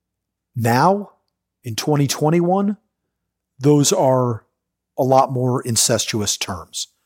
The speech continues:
Um, Haqqani is Al-Qaeda. Al-Qa-, Al-Qaeda is Haqqani. There's no difference between the two.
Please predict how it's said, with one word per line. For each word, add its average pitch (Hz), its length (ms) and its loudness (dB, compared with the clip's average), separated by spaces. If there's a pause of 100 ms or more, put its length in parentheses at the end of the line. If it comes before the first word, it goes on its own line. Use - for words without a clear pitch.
(540)
Um, 101 500 0 (1000)
Haqqani 143 680 0
is 120 300 2
Al-Qaeda. 104 580 -6 (100)
Al-Qa-, - 260 -6
Al-Qaeda 113 420 0
is 110 220 -2
Haqqani. 92 440 -12
There's 113 260 -4
no 120 100 -2
difference 101 480 -6 (320)
between 107 320 -4
the 95 60 -6
two. - 260 -8